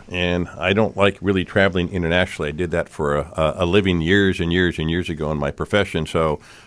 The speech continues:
uh, but she's forced me to go, so, to go to Europe. So we're gonna go to Portugal for a week, and then we're gonna go off to Spain for a week. So, uh, we have some really good friends that, um, lived here in Granite Bay for forty years, w-, some of our best friends.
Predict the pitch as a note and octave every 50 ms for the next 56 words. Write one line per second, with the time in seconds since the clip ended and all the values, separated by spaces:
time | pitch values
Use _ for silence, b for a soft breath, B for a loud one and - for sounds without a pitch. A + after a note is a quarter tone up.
0 | B B D#2 D#2 D#2 D2+ D#2 C#2+ - G2 F#2+ - - G#2 G2+ F#2+ - - E2+ D#2+
1 | E2+ E2 E2 F2+ F#2 - - F2 D#2+ F2 - - - - _ - E2+ F2+ G2 F2+
2 | E2 F2+ G2 F#2 D#2+ - - - F2+ D#2+ F2 F#2+ G2 F#2 G2+ F#2 F#2 - B2 A#2+
3 | A2+ - B2 G2 G2 F#2+ F#2 - G2 F2+ F2+ F2 F#2 A2+ - - D#2+ E2+ E2 E2+
4 | F2 D#2+ D2+ F2 E2+ E2 - - D#2+ - - - F2+ F#2 F2 - - D#2 D2 C#2+
5 | D#2+ E2 D#2 - - - D#2 D2+ D2+ D2 D2+ D2 C#2+ - B B B B B B
6 | G2+ F#2+ F#2 G2+ G2+ A#2 B2 A2 G2 A2 G2+ - - B2+ C3 C3 C3+ B2+ - -
7 | - - - - F#2+ F2+ F2 E2+ D#2+ B B B B B - F#2 C3+ - - -
8 | C3+ A#2 G#2+ F#2+ G2 A#2 A2+ G#2 F2+ D#2 E2+ A#2+ D#3 D3+ - - - F2+ - -
9 | A2 G2+ F#2+ F2 E2 F2+ G2+ A2+ G2+ F2+ D#2+ - - G#2 - - A#2 A#2+ A2 E2
10 | F2 E2+ D2+ E2 G#2 G#2 - - - F2+ F2+ F#2 G#2 B2 B2